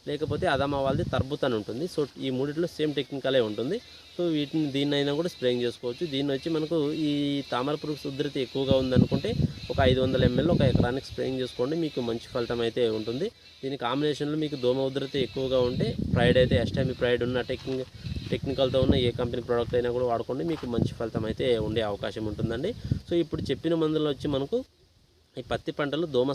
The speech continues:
సమస్యతో పాటు తామర పురుగు సమస్య ఉన్న వాళ్ళు స్ప్రేయింగ్ చేసుకోండి, మంచి ఫలితం అయితే ఉంటుందండి. ఇప్పుడు ప్రధానంగా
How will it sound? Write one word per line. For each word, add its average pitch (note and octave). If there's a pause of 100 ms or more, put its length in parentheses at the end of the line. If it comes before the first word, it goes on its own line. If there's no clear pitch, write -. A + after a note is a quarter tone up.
సమస్యతో C3+
పాటు C3+ (120)
తామర C#3
పురుగు D3
సమస్య C3 (460)
ఉన్న C3
వాళ్ళు C#3+
స్ప్రేయింగ్ C3
చేసుకోండి, B2+
మంచి B2+
ఫలితం B2+
అయితే A#2
ఉంటుందండి. A2+
ఇప్పుడు D3
ప్రధానంగా C#3